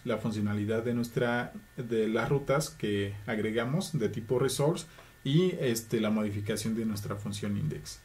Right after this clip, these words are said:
Muy bien, entonces continuemos. Eh, no vamos a salir de este controlador,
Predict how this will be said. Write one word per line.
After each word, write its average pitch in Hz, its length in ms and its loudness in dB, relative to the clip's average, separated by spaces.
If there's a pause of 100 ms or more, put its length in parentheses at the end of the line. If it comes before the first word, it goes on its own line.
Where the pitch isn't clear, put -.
(320)
Muy 135 140 2
bien, 180 280 8
entonces 135 400 2
continuemos. 104 680 0 (640)
Eh, 123 400 8 (280)
no 147 180 8
vamos 175 260 6
a 160 40 6
salir 139 400 2
de 127 280 6
este 127 520 4
controlador, 107 640 2